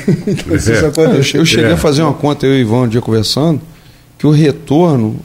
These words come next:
Speaker 3: em média, como se você tivesse que dinheiro aplicado, pode chegar a quase dois por cento.
Speaker 1: É.
Speaker 3: Nenhuma aplicação no banco dá isso.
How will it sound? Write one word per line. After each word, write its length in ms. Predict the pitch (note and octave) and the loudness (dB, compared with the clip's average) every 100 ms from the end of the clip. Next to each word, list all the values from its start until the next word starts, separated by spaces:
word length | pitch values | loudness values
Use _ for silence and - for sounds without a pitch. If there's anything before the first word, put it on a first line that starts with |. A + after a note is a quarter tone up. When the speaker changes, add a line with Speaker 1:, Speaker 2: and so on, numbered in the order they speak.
| - - | -14 -6
Speaker 3:
em 160 | B2+ | -2
média, 340 | A#2+ B2 C#3 A#2+ | 0 0 0 -2
como 240 | - B2+ | -2 -2
se 140 | A#2 A#2+ | -2 -6
você 180 | B2 | -6
tivesse 300 | A2+ A#2 A2+ | -4 -2 -2
que 100 | - | -2
dinheiro 240 | B2 A#2+ A#2+ | -2 0 -2
aplicado, 600 | A2 A2 - C3 D3+ A#2+ - | -2 -6 0 0 0 -4 -6
pode 200 | C3 C3 | -6 -2
chegar 180 | C#3+ C3+ | -2 -2
a 40 | |
quase 200 | C3+ D3 | 0 -2
dois 220 | C#3+ D#3 | 0 -2
por 180 | D#3+ F3+ | -2 -6
cento. 380 | D#3 C3+ D3 G#2+ | -4 -4 -6 -6
Speaker 1:
É. 120 | F#2 E2+ - - | -10 -12 -14 -4
Speaker 3:
Nenhuma 180 | G#3 | -2
aplicação 420 | A3+ G#3+ G3 E3+ F3 | -2 -2 -2 0 -2
no 80 | |
banco 280 | C3+ C3+ C3+ | 0 -2 -2
dá 80 | A#2 | -4
isso. 320 | A2+ A2+ - | -4 -6 -14